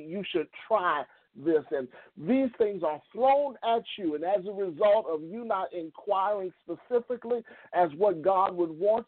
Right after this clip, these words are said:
you to do, the pot roast mentality has become your philosophy when it comes to your workforce. But perhaps if we can examine ourselves to see whether we are in faith, and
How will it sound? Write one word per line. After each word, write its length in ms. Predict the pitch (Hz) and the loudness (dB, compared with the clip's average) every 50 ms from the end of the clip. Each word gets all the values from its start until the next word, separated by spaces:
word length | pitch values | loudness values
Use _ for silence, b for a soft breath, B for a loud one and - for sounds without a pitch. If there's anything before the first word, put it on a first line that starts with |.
| - - | -10 -10
you 160 | 233 233 214 | -8 -8 -6
to 160 | - 240 233 | -6 -6 -6
do, 420 | 190 160 190 175 156 147 147 147 - B B B B B B | -4 0 0 0 2 0 -2 -6 -8 B B B B B B
the 140 | - 170 - | 0 0 0
pot 380 | - - - 233 202 214 220 180 | -2 -4 -2 0 0 0 0 -2
roast 440 | 180 180 202 196 190 208 202 - | -2 0 2 2 2 0 -2 -4
mentality 920 | 180 180 190 190 190 185 - - 196 180 190 196 190 180 175 _ - 202 185 | -4 -2 -2 -2 -2 -4 -10 -6 -2 -2 0 0 -2 -4 -6 _ -8 -4 0
has 240 | 170 180 185 180 175 151 | 4 4 4 4 4 0
become 460 | 170 180 185 - - - 208 196 190 185 | -4 -6 -6 -6 -6 -6 -4 -4 -4 -4
your 180 | 185 196 185 180 - | -4 -4 -4 -4 -4
philosophy 800 | 190 170 165 175 196 202 208 202 - 156 143 - 165 156 170 - B B B B B | -4 -2 0 0 0 0 -2 -4 -6 -8 -8 -6 -4 -4 -4 -6 B B B B B
when 180 | 143 175 180 | 2 2 4
it 200 | 180 170 165 - | 4 4 2 0
comes 400 | - - 226 220 208 185 185 175 - - - - | -2 0 2 4 4 4 2 -2 -6 -8 -8 -6
to 80 | 185 180 | -4 -2
your 260 | 170 170 170 170 165 | 2 2 4 4 4
workforce. 640 | 165 170 180 175 - - - 156 131 98 80 92 - _ B B B B B | 4 2 0 0 -4 -8 -4 -2 -2 -2 -2 -4 -10 _ B B B B B
But 180 | 202 190 - | 0 0 2
perhaps 520 | - 202 185 170 170 190 226 240 247 240 226 | 0 -4 -4 -2 -2 0 0 0 0 0 -2
if 140 | - 202 170 | -6 -6 -6
we 280 | 151 147 170 233 247 233 | -6 -8 -10 -10 -10 -8
can 200 | - 233 208 202 | -8 -8 -8 -6
examine 640 | 185 165 156 135 143 190 208 233 262 254 240 220 | -8 -8 -8 -6 -2 2 4 4 4 2 0 -2
ourselves 640 | 196 190 208 220 202 - - 226 208 202 202 185 - | -2 -2 -4 -6 -8 -6 -2 2 4 4 4 2 -2
to 120 | 175 165 147 _ - | -6 -10 -10 _ -12
see 140 | 226 226 220 | -10 -8 -4
whether 300 | 196 196 185 185 190 180 | -2 0 0 0 0 -2
we 260 | 180 180 214 208 185 | -4 -4 -4 -2 0
are 180 | 160 165 151 | 0 0 -2
in 280 | - 165 202 208 214 185 - _ | -4 -6 -10 -10 -10 -12 -12 _
faith, 320 | - 220 196 170 123 104 - B B B B B B | -2 0 0 0 0 -2 -10 B B B B B B
and 120 | 160 180 | 0 0